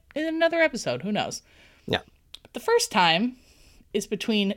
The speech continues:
Speaker 1: two cool cats named Kali Matar. Oh, boy. <laughs> Sorry. I think that's how you say it. Kali Matar and Marhuini, which is fun to say.
Speaker 2: I mean, I'm trying to
Speaker 1: Marhuini.
Speaker 2: remember the,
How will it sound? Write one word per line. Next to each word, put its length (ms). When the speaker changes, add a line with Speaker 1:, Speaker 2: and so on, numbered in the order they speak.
Speaker 1:
two 500
cool 380
cats 680
named 480
Kali 420
Matar. 640
Oh, 120
boy. 300
<laughs> 40
Sorry. 440
I 80
think 220
that's 160
how 80
you 100
say 200
it. 120
Kali 320
Matar 560
and 380
Marhuini, 640
which 160
is 140
fun 240
to 60
say. 340
Speaker 2:
I 140
mean, 140
I'm 100
trying 180
to 60
Speaker 1:
Marhuini. 60
Speaker 2:
remember 240
the, 280